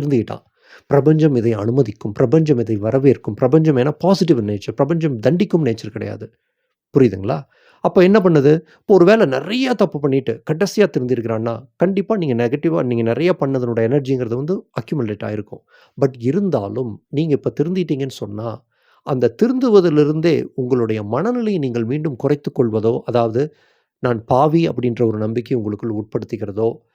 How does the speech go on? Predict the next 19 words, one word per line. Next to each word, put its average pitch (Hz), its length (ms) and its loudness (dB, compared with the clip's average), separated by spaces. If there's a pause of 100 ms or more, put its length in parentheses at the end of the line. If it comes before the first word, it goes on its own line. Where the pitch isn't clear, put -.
(200)
இல்லது 175 280 4
வந்து, 139 300 2
"நான் 123 200 -2
இன்னும் 139 240 -2
தண்டிக்க 143 380 0
வேண்டும், 151 340 0
அப்படி 123 320 -6
தண்டனை 127 380 0
இன்னும் 151 280 0
அனுபவிக்கணும்" 147 560 -2
அப்படிங்கிற 175 380 0
மாதிரியான 143 340 -2
வழிகாட்டுதல் 113 480 -4
இல்லாம, 117 400 -6 (280)
இன்னும் 214 400 -4
மேல் 151 240 0
மேலும் 196 280 -4
உங்களை 120 300 -6
வந்து 123 440 -6